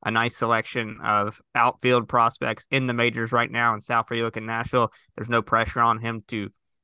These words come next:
develop faster than, uh, he needs to,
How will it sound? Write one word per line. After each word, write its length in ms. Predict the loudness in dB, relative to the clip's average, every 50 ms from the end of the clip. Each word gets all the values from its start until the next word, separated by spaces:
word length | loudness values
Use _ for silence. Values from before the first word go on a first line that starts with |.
| _ _ -2
develop 440 | 0 2 4 4 6 6 4 2 _ _ _ _ -2
faster 440 | 0 0 0 -2 -2 -4 -2 0
than, 360 | 0 0 -2 -2 -4 -6 -12 _ _ _ _ _ _ _ _ _ _ _ -2
uh, 340 | 0 2 4 4 2 0 -2 -6
he 160 | -8 -8 -4
needs 260 | -2 -2 -2 -2 -2
to, 220 | -2 0 0 0